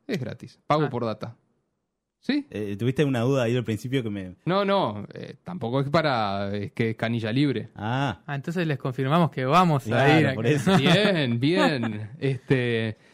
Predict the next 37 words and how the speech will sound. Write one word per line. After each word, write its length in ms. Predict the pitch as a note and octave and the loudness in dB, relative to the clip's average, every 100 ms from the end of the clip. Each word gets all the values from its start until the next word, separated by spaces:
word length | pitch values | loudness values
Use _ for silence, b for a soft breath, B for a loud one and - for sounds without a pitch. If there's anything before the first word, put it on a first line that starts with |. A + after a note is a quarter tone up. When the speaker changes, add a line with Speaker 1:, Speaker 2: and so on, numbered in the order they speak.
| b b b _ | b b b _
Speaker 1:
bueno, 340 | D#3 D3 B2 G#2+ | -4 -2 -4 -8
junto 640 | - D#3 E3+ E3 D3 C3 | -6 -6 -2 -2 -2 0
a 380 | A#2+ A2+ G#2+ A2 | -2 -2 -2 -2
otras 340 | A#2 C3 C3 B2+ | -2 -4 -4 -4
organizaciones 640 | A2+ A2+ A2 D#3 E3 C#3+ | -4 -4 -4 -2 -2 -2
como 320 | - A2 A2 | -4 -4 -4
Cívico 960 | G2 C3 C#3+ D3 C3+ - B2 A#2 A2 G#2+ | -4 -2 0 0 -2 -4 -4 -2 -4 -4
y 320 | G2+ G#2 G#2 G2+ | -6 -6 -6 -6
el, 400 | G2 G2 G2+ G#2 C3 _ | -8 -10 -12 -14 -20 _
y 140 | B2 G#2 | -8 -8
el 60 | |
apoyo 360 | G#2+ B2+ B2 B2 | -6 -6 -6 -4
del, 320 | A2 G#2 G2+ F#2+ A#2+ - | -6 -6 -10 -16 -20 -14
de 240 | A2 G#2 | -10 -8
la 140 | G2+ | -8
red 140 | A2 B2 | -8 -8
de 140 | A#2+ | -6
gobierno 300 | A2 A#2+ B2 | -6 -6 -6
abierto, 420 | B2+ E3 D#3 G#3 G#3+ B B B B _ | -4 -6 -4 -6 -8 B B B B _
eh, 600 | C#3 C3+ C3 B2 A#2+ A#2 | 0 0 0 -2 -4 -2
justo 340 | - E3 D#3+ | -2 0 0
coincide 560 | D3 C#3+ C#3 - F#3 E3 | 2 2 0 0 0 0
con 180 | B2+ A#2+ | -2 -2
que 160 | A#2+ | -2
es 120 | C3+ C3+ | -2 -2
el, 720 | A#2+ A2 G#2+ G#2 G2+ A#2 B2 _ _ _ _ _ _ _ _ - | 0 -2 -2 -4 -6 -6 -10 _ _ _ _ _ _ _ _ -4
la 160 | B2+ | -2
semana 520 | A#2+ B2 C#3 F3 D#3+ A#2 | -2 -2 0 0 -2 -2
del 140 | A2 | -2
gobierno 360 | A2+ B2+ C3+ B2 | -2 0 -2 -2
abierto, 460 | C3 D3+ D3 E3+ | 0 -2 -4 -6
la 140 | C3+ G3 | -6 -8
semana 340 | A2+ B2 B2 | -6 -4 -4
mundial 420 | A2 G#2+ C3+ D3+ | -4 -4 -4 -6
del 100 | G#2+ | -6
gobierno 280 | G#2 A2+ C#3 | -6 -4 -4
abierto, 380 | D#3+ F3+ F3+ | -4 -4 -6